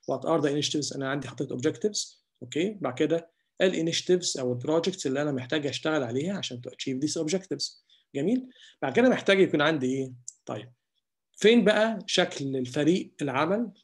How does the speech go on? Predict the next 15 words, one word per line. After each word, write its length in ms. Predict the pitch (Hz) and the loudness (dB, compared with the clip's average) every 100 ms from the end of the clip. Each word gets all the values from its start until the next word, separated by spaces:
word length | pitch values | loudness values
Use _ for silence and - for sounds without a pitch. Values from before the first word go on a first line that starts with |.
| _ 139 | _ -8
ها، 180 | 196 - | -8 -6
اللي 220 | 139 135 | -2 2
هو 280 | 143 151 131 | 4 4 2
هيساعدني 720 | 135 - 139 170 196 226 240 | -2 0 2 2 2 -2 -2
علشان 420 | 135 131 151 139 | -2 -2 -2 -2
أوصل 320 | 143 143 131 | -2 -2 -4
لكده؟ 280 | 123 139 131 | -4 -4 -4
التشكيلة 580 | 123 127 - - 170 156 | -6 -4 -4 -2 0 0
بتاعتنا 500 | - 139 135 139 139 | -2 -4 -4 -2 -4
إزاي؟ 320 | 123 139 135 | 0 0 0
مين 180 | 139 139 | -2 -2
هيلعب 340 | 143 139 135 123 | 0 0 0 -2
هجوم؟ 340 | 123 139 139 | -2 0 0
مين 220 | 127 135 131 | 0 0 0
دفاع؟ 500 | 127 135 131 127 | -2 0 -2 -4